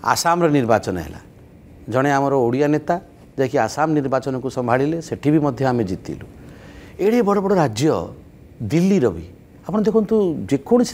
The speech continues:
ରାଜ୍ୟକୁ ଆପଣ ଦେଖିବେ, ଓଡ଼ିଆମାନଙ୍କ ପ୍ରାଦୁର୍ଭାବ, ନରେନ୍ଦ୍ର ମୋଦିଙ୍କ ଆଶୀର୍ବାଦ, ଆମ ନେତାମାନଙ୍କର ଗୁଡ୍ ପରଫର୍ମାନ୍ସ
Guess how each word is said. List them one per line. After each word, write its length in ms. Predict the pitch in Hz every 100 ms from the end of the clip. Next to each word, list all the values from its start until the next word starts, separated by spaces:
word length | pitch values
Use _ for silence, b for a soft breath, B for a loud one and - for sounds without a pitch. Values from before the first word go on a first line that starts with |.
| 196
ରାଜ୍ୟକୁ 260 | 139 156
ଆପଣ 160 | 147 147
ଦେଖିବେ, 380 | 113 110 - 139 214 -
ଓଡ଼ିଆମାନଙ୍କ 400 | 123 139 147 147 147
ପ୍ରାଦୁର୍ଭାବ, 500 | 110 90 113 92 76 - B B B
ନରେନ୍ଦ୍ର 260 | 127 143 160 151
ମୋଦିଙ୍କ 280 | 135 139
ଆଶୀର୍ବାଦ, 580 | 143 98 - 117 101 85 - B B B 120
ଆମ 80 | 156 160
ନେତାମାନଙ୍କର 560 | 123 151 151 156 156 156 98 - 110
ଗୁଡ୍ 200 | 165 165
ପରଫର୍ମାନ୍ସ 640 | 156 131 151 170 165 101